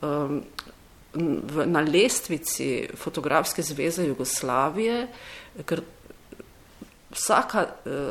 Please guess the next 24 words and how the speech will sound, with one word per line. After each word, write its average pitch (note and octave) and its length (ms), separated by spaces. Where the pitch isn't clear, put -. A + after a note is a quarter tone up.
razstava F#3 640
se - 140
je B2+ 40
točkovala, C#3+ 720
vsak, - 480
vsaka - 320
nagrada E3 440
se - 100
je - 60
točkovala C3+ 640
in C3+ 120
vsak F3 380
avtor, G3+ 300
ki - 120
je D3 40
sodeloval C3+ 420
na C#3 80
razstavi, C3 580
in D3 160
tudi D#3+ 240
klubi G3+ 440
so - 160
bili D#3 120
točkovani. D#3 720